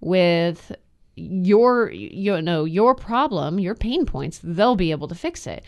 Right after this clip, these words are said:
That's what makes them so potentially powerful, and that's what makes these organizations, um,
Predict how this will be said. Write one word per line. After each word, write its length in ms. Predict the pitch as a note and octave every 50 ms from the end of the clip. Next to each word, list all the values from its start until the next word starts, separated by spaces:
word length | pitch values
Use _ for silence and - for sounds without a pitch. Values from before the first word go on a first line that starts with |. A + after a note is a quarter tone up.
| - - - - -
That's 200 | G#3 A3+ - -
what 140 | C4 G3
makes 480 | F#3 G3 G3 G3+ G#3+ A3 - - - -
them 320 | - - F#3 F3 E3+ E3+
so 240 | E3+ - - A3 G3
potentially 560 | F3+ - - - G3 F#3+ F3+ - - E3+ D3 C#3 -
powerful, 640 | - - - C4 D#4+ E4 A#3 G3 - - C#3 D3 C3
and 160 | - - F#3
that's 240 | F3+ F3+ F3 - -
what 160 | F#3+ F3+ -
makes 420 | D#3+ E3+ E3 D#3+ D#3+ - - - - - - - - - - -
these 360 | - F3+ E3+ E3 D3+ - - -
organizations, 1120 | - F#3 F3 D3+ E3 D3 D3+ D#3+ G#3+ B3+ C#4+ - - F3 C#3+ C#3+ C#3+ D3+ F3 F#3+ - - - - - - _ _ _ _ _ -
um, 440 | F#3 F3 D#3 C#3+ C#3+ C#3 C#3 C#3